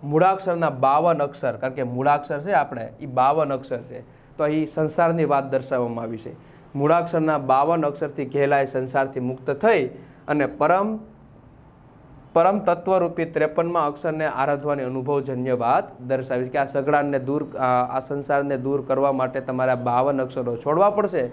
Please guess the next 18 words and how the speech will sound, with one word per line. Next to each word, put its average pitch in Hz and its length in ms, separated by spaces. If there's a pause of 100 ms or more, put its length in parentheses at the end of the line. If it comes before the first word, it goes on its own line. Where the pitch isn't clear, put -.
(340)
અને 123 140
ત્રેપનમાં 147 680
અક્ષર 135 240
જે 131 120
પરમાત્મા 143 680
છે 127 240 (320)
તેને 147 240
ધ્યાનમાં 131 580 (340)
લેવાનું 117 420
છે. 123 140
તો 190 180
વિદ્યાર્થી 160 460
મિત્રો, 143 440 (280)
આપણું 139 320
શૈક્ષણિક 143 480
કાર્ય 127 200
અહીં 127 120
સુધી 175 540